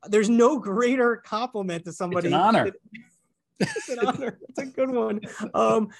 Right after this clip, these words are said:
Speaker 1: look, I, yeah, he, he was excellent. I thought, you know, look, I, I learned a lot. Hopefully, um, it was good for college football fans to understand where everything's going. Um, he said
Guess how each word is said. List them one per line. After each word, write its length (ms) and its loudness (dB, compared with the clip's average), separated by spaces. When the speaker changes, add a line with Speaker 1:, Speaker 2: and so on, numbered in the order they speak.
Speaker 1:
look, 220 -2
I, 140 -2
yeah, 160 -2
he, 180 -4
he 160 -2
was 120 -4
excellent. 380 -4
I 40 -4
thought, 320 -6
you 80 -10
know, 140 -4
look, 180 -4
I, 160 -4
I 180 -8
learned 300 -6
a 40 -6
lot. 240 -4
Hopefully, 540 -8
um, 540 -6
it 80 -12
was 140 -10
good 180 -2
for 200 -8
college 380 0
football 320 -4
fans 540 -6
to 80 -6
understand 420 -4
where 100 0
everything's 380 -4
going. 560 -4
Um, 420 -2
he 80 -6
said 320 -4